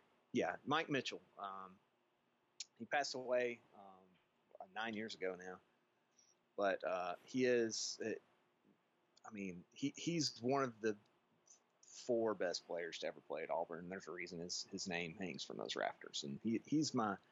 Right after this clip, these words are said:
bench guy. He could easily be my guy, uh, in my starting five, but I feel like I could bring him in and he could play several different positions, uh, for the Tigers.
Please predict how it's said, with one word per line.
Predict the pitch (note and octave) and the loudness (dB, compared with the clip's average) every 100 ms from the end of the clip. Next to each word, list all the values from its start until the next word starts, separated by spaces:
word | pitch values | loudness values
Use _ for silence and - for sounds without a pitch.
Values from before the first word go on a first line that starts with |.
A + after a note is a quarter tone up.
| _ | _
bench | B2 B2 - | 0 2 4
guy. | G2+ | 4
He | A#2+ | 2
could | B2 F#2+ | 0 -2
easily | B2 G#2 G#2 | -2 -2 -4
be | G2 G#2+ G#2+ - | -2 -2 -4 -2
my | A2 G#2 | 0 2
guy, | G2+ G2+ G#2 G2+ - _ _ _ _ _ - - _ _ - | 2 2 2 -2 -6 _ _ _ _ _ -18 -18 _ _ 2
uh, | G#2+ G2+ G2+ A2+ - - - - C#3 _ A#2 _ | 4 4 2 -8 -12 -20 -20 -20 -20 _ -20 _
in | C3 | 0
my | C3 | 2
starting | A#2+ C3+ B2 A#2 | 2 4 2 2
five, | B2+ B2+ D3 | 2 4 2
but | A#2+ | 0
I | G#2 | -4
feel | - C3+ | 0 0
like | A2+ A#2+ | 0 -4
I | |
could | G#2+ F#2+ | -10 -12
bring | A2 | -12
him | A#2 A2+ | -6 -2
in | B2 | -2
and | G#2 | -4
he | |
could | G2+ G2 - | -12 -10 2
play | A2+ G#2+ | 4 4
several | - A2+ A2+ G2+ G2 | 2 2 4 4 0
different | F#2+ F#2+ - - | -2 -8 -10 -14
positions, | G2 G2 F2 E2+ - - - | -8 -6 -6 -8 -10 -10 -14
uh, | E2 F2+ D2+ _ _ - | -14 -14 -20 _ _ -14
for | F#2 | -10
the | |
Tigers. | F2 E2 D2+ A1+ - | -2 0 0 -4 -14